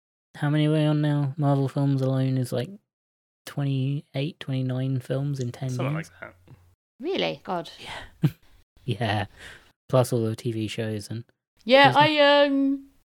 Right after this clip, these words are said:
Speaker 3: I think I
Speaker 1: Imagine
Speaker 3: missed one and then realised I didn't actually have,
Speaker 1: Yeah.
Speaker 3: like, a massive hole in my life.
Speaker 1: Yep.
Speaker 3: And then I was okay with, like, not seeing all of them.
Speaker 1: Yeah, that was it. I realised I just didn't like them and I was just watching them because I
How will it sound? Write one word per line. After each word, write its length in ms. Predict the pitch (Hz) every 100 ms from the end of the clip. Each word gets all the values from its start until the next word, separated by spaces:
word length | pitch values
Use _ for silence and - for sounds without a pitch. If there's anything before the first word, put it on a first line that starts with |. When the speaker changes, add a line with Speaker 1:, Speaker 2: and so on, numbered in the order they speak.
| _ -
Speaker 3:
I 80 |
think 160 | 302 156
I 40 |
Speaker 1:
Imagine 100 | 311 311
Speaker 3:
missed 180 | 311 -
one 540 | 254 311 185 185 190 196 -
and 100 | 220
then 140 | 226
realised 400 | 240 240 208 214
I 20 | 214
didn't 280 | 247 226 -
actually 720 | 226 - - 208 196 190 190 - _ _ _
have, 180 | 175 190
Speaker 1:
Yeah. 60 | 127
Speaker 3:
like, 180 | 185 190
a 60 |
massive 420 | 190 185 - 185 -
hole 300 | 180 190 214
in 100 | 214
my 140 | 208
life. 480 | 208 262 370 - - - - _ -
Speaker 1:
Yep. 260 | 131 - _ _ _ _ -
Speaker 3:
And 160 | 202 190
then 120 | 185
I 80 | 180
was 160 | 180 156
okay 480 | 175 180 175 175 - _
with, 240 | 180 180 175
like, 260 | 170 -
not 300 | 170 170 170
seeing 240 | - 165 165
all 160 | 165
of 80 | 170
them. 280 | 185 190 - _ _ _ _ _ _ -
Speaker 1:
Yeah, 220 | 123 120
that 100 | 143
was 80 | 123
it. 60 |
I 100 | 135
realised 320 | 135 143 135 131
I 100 | 120
just 180 | 123
didn't 280 | - 120 131
like 240 | 117 123 -
them 120 | 127
and 80 | 110
I 40 |
was 120 | 110
just 140 | 113 127
watching 340 | 120 135 123
them 320 | 117 113 120 - _ _ _ -
because 360 | 123 - 110
I 140 | 110